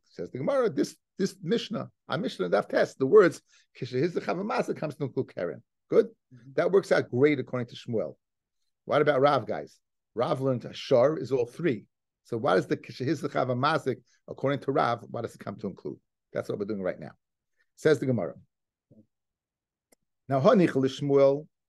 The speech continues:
Speaker 1: who says that Shor and Regel are included and not Keren,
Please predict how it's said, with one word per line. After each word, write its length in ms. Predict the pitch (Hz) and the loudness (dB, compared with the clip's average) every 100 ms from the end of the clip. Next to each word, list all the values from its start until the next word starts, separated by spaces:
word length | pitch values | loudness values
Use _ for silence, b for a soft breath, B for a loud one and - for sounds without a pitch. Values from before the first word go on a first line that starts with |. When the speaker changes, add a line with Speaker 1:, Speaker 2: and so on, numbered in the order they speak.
| _ | _
Speaker 1:
who 80 | 131 | -12
says 320 | 127 151 139 117 | -2 2 2 4
that 280 | 131 131 - _ _ - | 2 2 -2 _ _ -20
Shor 560 | - 143 135 135 135 - _ | -2 4 6 6 2 -4 _
and 140 | 127 123 | -4 2
Regel 300 | 135 135 131 | 2 4 2
are 120 | 131 | 2
included 460 | 127 - 135 135 | -2 -4 -2 0
and 100 | 127 | 0
not 200 | 131 131 | 0 -4
Keren, 560 | - 139 131 131 135 127 | 0 2 4 2 -2 -8